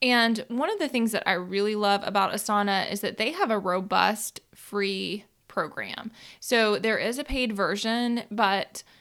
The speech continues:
you really have great access within the free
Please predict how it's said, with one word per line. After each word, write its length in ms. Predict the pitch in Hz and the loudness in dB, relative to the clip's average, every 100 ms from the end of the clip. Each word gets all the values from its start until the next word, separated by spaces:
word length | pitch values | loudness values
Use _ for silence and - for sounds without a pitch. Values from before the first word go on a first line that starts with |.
| _ _ | _ _
you 280 | 214 208 220 | -6 -2 -2
really 400 | 202 226 233 233 | 0 2 2 0
have 500 | 220 208 190 175 196 | 0 0 2 0 -6
great 340 | - 214 208 | -2 2 2
access 520 | - 190 190 208 196 - | 2 0 0 -4 -4 -4
within 280 | 190 185 | -6 -6
the 120 | 175 190 | -6 -10
free 580 | - 196 202 214 226 | -8 -4 -2 -2 -4